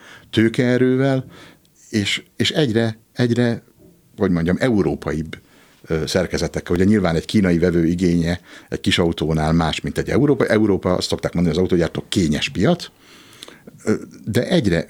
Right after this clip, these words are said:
inkább olyan autókkal lépnek be, amik, amik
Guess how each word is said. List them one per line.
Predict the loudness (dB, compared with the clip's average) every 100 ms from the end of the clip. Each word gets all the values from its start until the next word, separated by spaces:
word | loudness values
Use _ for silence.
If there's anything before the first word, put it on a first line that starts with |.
| -4
inkább | -2 0 0 0
olyan | 0
autókkal | 0 -2 -4 -8 -10 -12 -14 _ _ _ -4
lépnek | 0 0 -2 -10 -2
be, | -2 -2 -10 -20 -20
amik, | _ 2 2 0 -12 _ -2
amik | 0 0